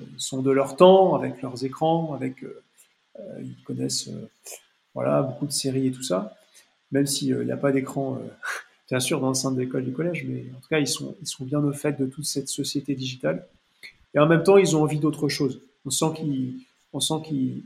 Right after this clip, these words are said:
ils se satisfont pas de ça, en fait. Euh, et, et, et du coup, bah, leur permettre de découvrir une âme, c'est de leur dire que ce qu'ils voient de manière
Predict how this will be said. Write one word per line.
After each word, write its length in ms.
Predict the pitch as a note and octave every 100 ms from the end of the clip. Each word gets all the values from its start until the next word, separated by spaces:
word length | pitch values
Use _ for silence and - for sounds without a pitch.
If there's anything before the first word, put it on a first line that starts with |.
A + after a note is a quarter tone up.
| -
ils 60 | C3+
se 160 | -
satisfont 560 | C#3 D#3 D#3 D#3 - C#3+
pas 180 | C#3+ D3+
de 120 | C#3
ça, 320 | C3 C3 - _
en 80 | C3
fait. 320 | B2+ C#3 -
Euh, 280 | C3+ B2 B2+ _ _ _ _ - - -
et, 80 | - -
et, 240 | D3 C#3+
et 20 |
du 160 | C#3 D3+
coup, 160 | - G#3
bah, 140 | E3+
leur 220 | D3 D3+
permettre 260 | E3+ E3+ E3+
de 40 |
découvrir 340 | D#3+ E3 D3+ D#3+
une 80 |
âme, 140 | F3+ G3
c'est 180 | - D3
de 60 |
leur 160 | C#3+ C#3
dire 240 | D#3+ E3
que 260 | - C#3+ C#3 - _ _
ce 160 | - -
qu'ils 320 | - C#3+ C#3
voient 300 | C3+ D3+ E3+
de 80 | D3+
manière 400 | C#3 D3 D3+